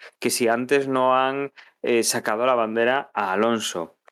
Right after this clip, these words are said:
que si no lo han penalizado durante la carrera, si no lo han hecho abandonar, que si, si no le han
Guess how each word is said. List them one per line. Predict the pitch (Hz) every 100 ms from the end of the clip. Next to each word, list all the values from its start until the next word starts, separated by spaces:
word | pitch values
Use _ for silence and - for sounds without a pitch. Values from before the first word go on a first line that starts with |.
| _ _
que | -
si | 117 - 107
no | 104 107
lo | 120
han | 127
penalizado | 135 120 110 110 135
durante | 139 107 120 123
la | 135 127
carrera, | - 95 117 101
si | - 104
no | 104
lo | 143
han | 135
hecho | 131 -
abandonar, | 143 127 92 120 135 -
que | 98
si, | - 110 104 -
si | - - 107
no | 110 113 131
le | 143
han | 139 120 120 117